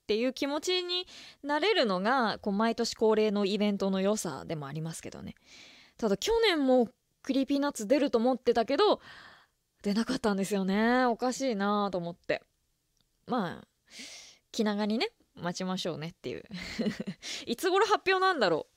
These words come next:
う。まだ二ヶ月ぐらい先かね。楽しみですね。さあ、この番組、公式Twitterやっています。アッ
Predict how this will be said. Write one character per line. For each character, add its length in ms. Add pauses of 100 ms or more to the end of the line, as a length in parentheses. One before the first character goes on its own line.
(840)
う。 40
ま 120
だ 200
二 140
ヶ 140
月 220
ぐ 80
ら 80
い 40
先 260
か 120
ね。 360 (640)
楽 180
し 120
み 100
で 80
す 120
ね。 200 (720)
さ 220
あ、 80 (100)
こ 100
の 140
番 180
組、 280
公 200
式 180
Twitter 360
や 120
っ 40
て 120
い 60
ま 240
す。 240 (200)
ア 120
ッ 60